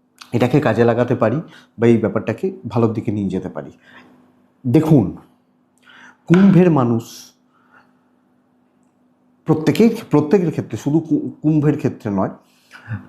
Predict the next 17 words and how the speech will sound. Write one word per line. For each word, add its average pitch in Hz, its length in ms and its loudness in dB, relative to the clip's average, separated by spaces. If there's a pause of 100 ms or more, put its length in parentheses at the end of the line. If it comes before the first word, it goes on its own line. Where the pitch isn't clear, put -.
টাকার 170 340 4 (100)
চাপ 202 140 0 (120)
তো 208 60 -4
সবাইকারই 165 560 2
থাকে 156 360 0
এবং 131 280 -2
পুজোর 151 260 4
সময় 151 360 -2
খরচাপাতিগুলো 135 760 -4
বাড়ে, 117 420 0 (320)
আহ, 107 500 -2
একটা 120 440 -2 (720)
যেটা 208 200 4
হয় 156 320 2
আর 107 160 -4
কি। - 140 -20 (920)
কিন্তু 190 640 6